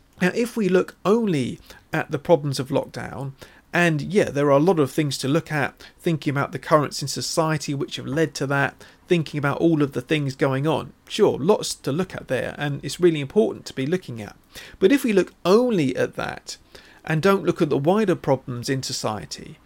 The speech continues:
then we will be missing the point. We will be missing the message. And that's really what I wanted to say in this video, to come down on, that, um,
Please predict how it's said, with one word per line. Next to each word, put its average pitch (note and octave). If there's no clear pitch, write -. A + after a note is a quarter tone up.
then G3
we A3
will A3+
be G#3
missing B2+
the A#2+
point. -
We D#3+
will F#3+
be E3
missing D3
the C3+
message. D3
And F3
that's -
really D#3+
what C#3+
I D3
wanted D3+
to C#3
say F3
in C#3
this B2+
video, A#2
to -
come C#3+
down C#3+
on, A2+
that, E3
um, D#3+